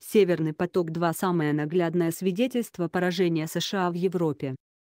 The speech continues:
Американской элите так и не удалось уговорить европейских партнеров отказаться от строительства газопровода, а ведь его запуск очень сильно ударит по американским интересам в Европе и по политическим, и по экономическим, поскольку,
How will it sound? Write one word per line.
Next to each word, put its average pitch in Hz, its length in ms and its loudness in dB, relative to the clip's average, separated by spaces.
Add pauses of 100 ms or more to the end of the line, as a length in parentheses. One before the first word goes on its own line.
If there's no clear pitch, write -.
(380)
Американской 180 760 2
элите 175 320 2
так 190 300 -4
и - 100 -4
не 175 180 4
удалось 185 440 2
уговорить 170 500 -2
европейских 165 640 -4
партнеров 180 600 0
отказаться 170 640 -2
от 156 100 -6
строительства 208 640 -2
газопровода, 165 840 -2 (180)
а 180 100 0
ведь 214 240 -2
его 160 160 -2
запуск 175 480 -2
очень 247 300 2
сильно 233 380 0
ударит 165 520 0
по 185 100 0
американским 170 760 0
интересам 170 640 0
в 160 60 -12
Европе 202 480 0
и - 160 -2
по 160 160 -2
политическим, 170 920 -2 (180)
и 208 100 0
по 175 160 0
экономическим, 180 1000 -2 (200)
поскольку, 156 640 -2